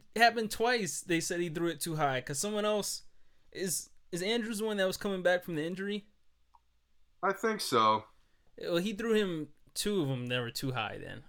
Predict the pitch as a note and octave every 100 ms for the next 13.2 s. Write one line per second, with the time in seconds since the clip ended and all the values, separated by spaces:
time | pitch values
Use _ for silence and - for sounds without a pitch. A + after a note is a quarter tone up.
0 | - D#3+ D3 F3+ F3+ E3 D3 C#3+ C#3 C#3+
1 | C#3 D3+ D3 C#3+ D3 D3+ - D#3 D#3 D3+
2 | C#3+ C#3+ D3+ E3 D3+ D3+ D3+ D3+ D3+ C#3+
3 | E3 D#3 D#3 D#3 D#3 D3+ C3+ E3 D#3+ D3+
4 | C#3 C3 A#2+ - - - - - A#2+ -
5 | - - - - - - - B3+ C4+ B3+
6 | C4+ B3+ C#4+ C#4 C#4+ D4+ D4+ - E4 E4+
7 | A3+ C#3+ B2+ - - - G2 G2 F#2+ F2+
8 | E2+ - _ _ _ _ - - - -
9 | - - - - E3 F3+ - C#3+ C#3+ F#3
10 | - - E3 E3 E3 D3 C3+ C3 C3 C#3
11 | C#3 C3+ B2 B2 B2 B2 B2 A#2+ _ _
12 | _ _ _ _ _ _ - G2+ G2+ G2+
13 | A2 A2+